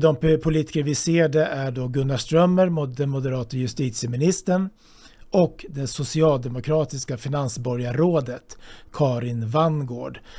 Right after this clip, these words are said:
som alltså ansvarar då för Stockholm. Så en moderat från riksnivån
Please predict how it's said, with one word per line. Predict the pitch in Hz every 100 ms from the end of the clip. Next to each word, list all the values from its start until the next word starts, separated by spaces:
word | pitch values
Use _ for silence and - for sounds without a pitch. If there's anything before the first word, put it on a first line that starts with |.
| -
som | - 160
alltså | 123 - 123
ansvarar | 117 - 131 123
då | 113 110
för | 117
Stockholm. | - 156 - - 151 117 - - -
Så | - 139
en | 131
moderat | 135 135 151 170 208 214 -
från | - 151 147
riksnivån | 160 - - 139 143 156 180